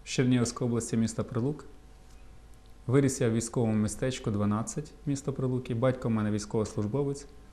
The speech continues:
Мама своє життя працювала на фапі, фельдшерсько-акушерському пункті, а також на станції швидкої допомоги. Навчався в військовому містечку вісім класів, потім я закінчив Прилуцьке медичне училище.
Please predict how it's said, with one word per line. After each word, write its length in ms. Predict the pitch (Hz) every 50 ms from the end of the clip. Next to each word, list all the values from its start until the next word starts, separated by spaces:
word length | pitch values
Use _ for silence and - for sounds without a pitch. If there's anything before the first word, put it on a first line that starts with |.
| - - - - - - - - -
Мама 420 | 127 127 139 139 127 117 110 104 98
своє 300 | - - 123 120 120 110
життя 300 | 110 117 110 - 120 107
працювала 580 | - 113 107 - - 120 110 107 104 104 101
на 280 | 101 104 104 101 95 92 - - - -
фапі, 440 | - - 110 107 104 - 156 156 151 - - - - -
фельдшерсько-акушерському 920 | 151 147 - 151 - - 147 139 - 135 - - 135 127 - - 139 131
пункті, 360 | 131 139 131 127 123 123 -
а 80 | 113 110
також 360 | - - 120 - - - -
на 80 | 120 -
станції 340 | - - 127 120 - 123
швидкої 340 | - - 113 - - 113 107
допомоги. 520 | 104 107 104 - 107 101 101 92 95 107 - - - - - - - - - - - - - - - - - - - - -
Навчався 500 | 131 127 120 - 175 170 - - - 123
в 20 |
військовому 400 | 117 117 117 - - 123 117 110
містечку 520 | 110 107 104 - - 139 147 143 - - 117
вісім 280 | 117 113 - - 107
класів, 400 | - - 135 147 147 - - 127
потім 360 | 120 - 139 123 127 - 113 107
я 220 | 107 104 104 98 95 - -
закінчив 560 | 110 110 107 - - 113 104 101 - - 101 95 - - - - - - - - - - - -
Прилуцьке 400 | 123 117 113 113 110 - - 110
медичне 400 | 107 104 104 110 104 - 110 104
училище. 580 | 101 - - 143 147 151 143 - - - 151